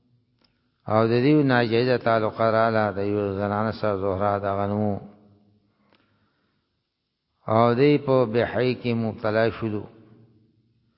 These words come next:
هغه نه یو ستوری جوړ شو، بر اسمان ته وخوته، زهره ستوری ورته وایي. او دی په ځمکه کې خطه ښکته چ-،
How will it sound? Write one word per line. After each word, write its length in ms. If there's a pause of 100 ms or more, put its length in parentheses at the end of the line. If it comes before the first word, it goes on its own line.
(340)
هغه 300
نه 100
یو 160
ستوری 500
جوړ 240
شو، 80
بر 160
اسمان 460
ته 120
وخوته، 420 (960)
زهره 400
ستوری 340
ورته 260
وایي. 220 (2000)
او 180
دی 240 (1700)
په 140
ځمکه 360
کې 120
خطه 320
ښکته 400
چ-، 200